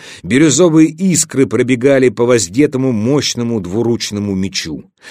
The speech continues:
Сам Офин вновь повел своих воинов в бой. «За нашу богиню Солониэль!»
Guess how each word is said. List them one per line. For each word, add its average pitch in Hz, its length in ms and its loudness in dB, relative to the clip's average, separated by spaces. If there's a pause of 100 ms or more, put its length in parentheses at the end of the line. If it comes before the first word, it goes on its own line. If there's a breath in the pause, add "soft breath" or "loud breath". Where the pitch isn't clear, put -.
(120)
Сам 156 520 0
Офин 117 640 4
вновь 104 600 0
повел 127 420 2
своих 113 440 0
воинов 92 680 -2
в 80 160 -14
бой. 78 480 -6 (500)
«За 107 360 -6
нашу 123 800 0
богиню 131 640 0
Солониэль!» 135 1400 0